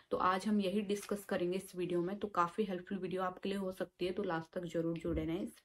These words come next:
वीडियो में। देखिए, हालांकि पहले जो था कि ये कानून नहीं बना था कि जो अनमैरिड फीमेल है वो हॉस्पिटल में जाके अबॉर्शन करा सकती है, लेकिन अब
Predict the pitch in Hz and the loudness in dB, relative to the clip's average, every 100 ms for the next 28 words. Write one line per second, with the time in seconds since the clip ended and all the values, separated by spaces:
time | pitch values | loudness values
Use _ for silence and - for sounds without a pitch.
0 | 160 151 - - - - - - - - | -2 -2 -4 -8 -10 -12 -12 -12 -12 0
1 | 190 202 247 247 180 180 185 233 226 196 | 4 6 6 6 6 4 2 0 0 0
2 | 175 180 208 202 190 190 175 180 190 196 | 2 6 6 6 4 0 -2 -2 -4 -4
3 | 202 - - - 202 202 180 180 196 180 | -4 -8 -10 6 6 6 4 4 2 2
4 | 196 190 175 165 180 180 202 202 202 180 | 2 2 2 2 0 -2 0 2 2 2
5 | 175 175 175 180 - 185 175 165 170 208 | 2 2 0 -2 -4 -2 2 2 2 2
6 | 220 196 175 - 175 180 185 196 165 160 | 2 0 -6 -4 -2 0 0 0 -2 -2
7 | - 147 160 165 185 190 180 165 165 170 | -4 -2 -2 -2 -4 -4 -6 -6 -6 -10
8 | - - 170 160 - - - 202 226 226 | -12 -4 -2 -2 -8 -10 -4 2 4 4
9 | - 214 214 | 4 4 2